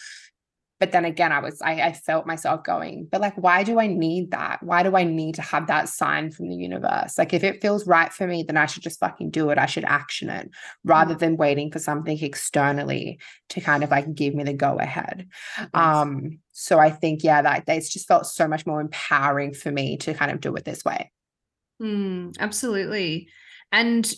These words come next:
Speaker 2: obviously, as a spiritual teacher, you would, I imagine, mentor other women who are wanting to, or who are experiencing,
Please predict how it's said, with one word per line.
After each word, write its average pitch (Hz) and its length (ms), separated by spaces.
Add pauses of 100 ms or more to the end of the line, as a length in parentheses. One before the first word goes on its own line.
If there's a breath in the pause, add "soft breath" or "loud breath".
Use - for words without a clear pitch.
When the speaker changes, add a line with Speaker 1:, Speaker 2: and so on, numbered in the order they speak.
(260)
Speaker 2:
obviously, 254 440
as 196 200
a 202 40
spiritual 220 560
teacher, 170 460
you 175 340
would, 170 300
I 170 140
imagine, 175 480
mentor 165 460
other 165 220
women 170 320
who 175 200
are 175 100
wanting 170 440
to, 170 480
or 170 140
who 180 220
are 160 200
experiencing, 175 1200